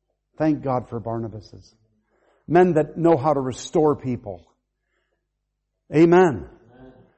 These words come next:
I'll tell you what, if you needed restoring, wouldn't you be thrilled if somebody cared about you? Yes.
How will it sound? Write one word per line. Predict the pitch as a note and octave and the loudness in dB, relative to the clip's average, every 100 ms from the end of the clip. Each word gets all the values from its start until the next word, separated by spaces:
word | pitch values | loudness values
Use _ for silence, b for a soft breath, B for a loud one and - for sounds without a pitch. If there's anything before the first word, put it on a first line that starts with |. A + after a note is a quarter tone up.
| _ | _
I'll | C3 | -6
tell | C#3 F#3 | 2 4
you | F3 | 6
what, | G3+ D#3 - | 4 4 0
if | C3+ | -4
you | G3+ | -2
needed | G#3 D#3 C3+ | 0 -2 -4
restoring, | C3+ - - D3 C3 | -6 -6 -2 0 0
wouldn't | B2+ D3+ | 0 0
you | D#3 | 0
be | C#3+ | 0
thrilled | C#3 D3 D3+ | -2 -2 -2
if | C3+ | -2
somebody | - D#3 C#3+ C3 | -6 -4 -4 -6
cared | - D3+ | -4 -2
about | C3 C3+ C#3 | 0 -2 -2
you? | D3 D3 D#3 - _ | -4 -6 -8 -12 _
Yes. | - - | -20 -20